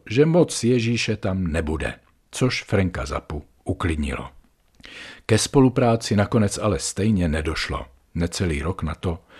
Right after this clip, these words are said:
vydal Bob Dylan album Infidels s těmi předvedenými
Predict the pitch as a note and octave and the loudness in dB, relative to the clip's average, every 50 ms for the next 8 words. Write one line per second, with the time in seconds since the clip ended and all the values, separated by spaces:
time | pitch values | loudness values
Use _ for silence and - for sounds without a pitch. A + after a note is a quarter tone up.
0 | - - - - - - A2+ B2+ A#2+ G#2+ E2 F2 G#2 G2+ E2+ D#2 G2 F#2+ F#2 F#2 | -20 -20 -10 0 2 4 6 6 6 6 4 4 0 0 0 0 0 2 2 4
1 | F2+ F2+ F2 - - F#2 F2+ F2 D#2 D#2 E2+ F2 D#2+ D2+ - _ _ _ _ - | 2 0 -2 -4 0 0 2 2 2 0 -2 -2 -2 -4 -6 _ _ _ _ 0
2 | G#2 G#2 G2 F#2 F2 - A2+ F2 D2+ D2+ E2 D#2 D2 - - - - _ _ - | 2 2 2 2 2 2 2 2 2 0 -4 -4 -6 -6 -8 -8 -8 _ _ -20
3 | _ - - - - F#2 D#2+ D2 C#2+ D2 - _ _ _ - - - - E2 D2 | _ -10 -10 -6 -2 -2 -2 -2 -4 -8 -12 _ _ _ -8 -4 -2 -2 -2 -2
4 | D2 D#2+ D#2 D2 C#2+ C#2 C#2 C2+ C#2 - D2+ - | -2 -4 -4 -4 -4 -6 -6 -6 -8 -8 -10 -10